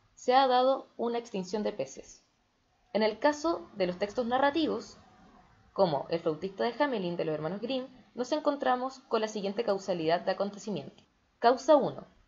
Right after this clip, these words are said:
El alcalde le promete al flautista una paga por llevarse a las ratas de la ciudad. Causa dos.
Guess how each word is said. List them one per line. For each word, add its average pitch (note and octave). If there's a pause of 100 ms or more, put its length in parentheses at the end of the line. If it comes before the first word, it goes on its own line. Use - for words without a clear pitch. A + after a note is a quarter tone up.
El F#3
alcalde C4
le C#4
promete B3+
al A#3+
flautista G#3+ (240)
una C4+
paga G#3
por G#3+
llevarse D#3
a G3
las F3
ratas E3
de F#3+
la G3
ciudad. G#3+ (840)
Causa D#3
dos. B3